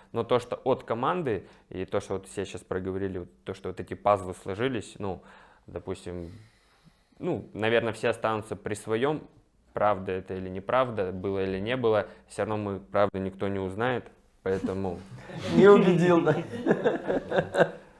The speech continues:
Speaker 1: Поэтому, ну, в целом, говорю, за какие-то личные там моменты, вот как после матча, я извиняюсь,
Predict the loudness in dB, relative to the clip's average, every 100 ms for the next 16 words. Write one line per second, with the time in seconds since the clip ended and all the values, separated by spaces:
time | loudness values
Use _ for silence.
0 | -20 _ _ _ -2 -2 -2 -2 2 2
1 | 0 2 6 6 4 2 2 2 2 0
2 | -2 -4 -2 0 2 2 0 -2 -6 -6
3 | -6 -4 -4 -2 -2 -4 -4 -8 -10 _
4 | _ _ -10 -10 -10 -10 -10 -6 -4 -4
5 | -2 -4 -4 -18 _ -8 -2 -2 -2 -6
6 | -4 -4 -6